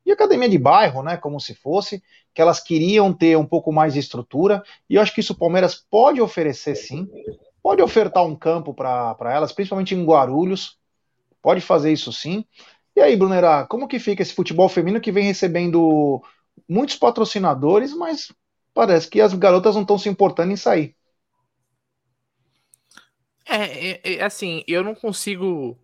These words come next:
Speaker 2: eu não consigo falar se as, a, as saídas são só referente a isso,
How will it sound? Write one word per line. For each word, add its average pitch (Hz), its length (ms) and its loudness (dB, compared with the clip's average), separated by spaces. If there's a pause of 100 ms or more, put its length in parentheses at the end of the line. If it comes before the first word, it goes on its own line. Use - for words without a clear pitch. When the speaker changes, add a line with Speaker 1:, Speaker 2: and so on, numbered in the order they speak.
Speaker 2:
eu 123 120 -8
não 156 120 -12
consigo 175 340 -12
falar 165 360 -2
se - 140 -10
as, 147 280 -6
a, 131 420 -6
as 131 60 -14
saídas 131 460 -6
são 131 180 -10
só 135 180 -4
referente 131 600 -8
a 123 100 -4
isso, 120 500 -10